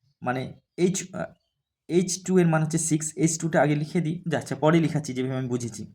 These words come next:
কাজ করে এর থেকে তিন গুণ লম্বা একটি রাস্তা কত দিনে তৈরি করবে? মানে দিন সংখ্যা ডি টু, ডি টু আমাদের কিন্তু বের করতে হবে। তাহলে ডি টুর জায়গায় ডি টু লিখবো, গুণ দৈনিক ছয় ঘন্টা কাজ করে, অর্থাৎ এইচ টু মানে হলো ছয়।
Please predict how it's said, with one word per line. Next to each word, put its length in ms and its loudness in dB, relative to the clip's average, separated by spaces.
কাজ 200 2
করে 200 2
এর 200 -2
থেকে 180 4
তিন 260 4
গুণ 160 6
লম্বা 220 4
একটি 140 2
রাস্তা 260 0
কত 240 2
দিনে 340 6
তৈরি 160 6
করবে? 260 0
মানে 120 -12
দিন 140 6
সংখ্যা 340 4
ডি 180 4
টু, 100 6
ডি 260 0
টু 100 0
আমাদের 280 4
কিন্তু 220 0
বের 240 0
করতে 340 -12
হবে। 200 -14
তাহলে 180 -16
ডি 140 -8
টুর 200 -8
জায়গায় 340 -4
ডি 80 -6
টু 120 -6
লিখবো, 280 -6
গুণ 220 4
দৈনিক 360 4
ছয় 200 2
ঘন্টা 220 2
কাজ 220 -4
করে, 160 -2
অর্থাৎ 240 0
এইচ 200 2
টু 80 -4
মানে 160 6
হলো 160 6
ছয়। 260 2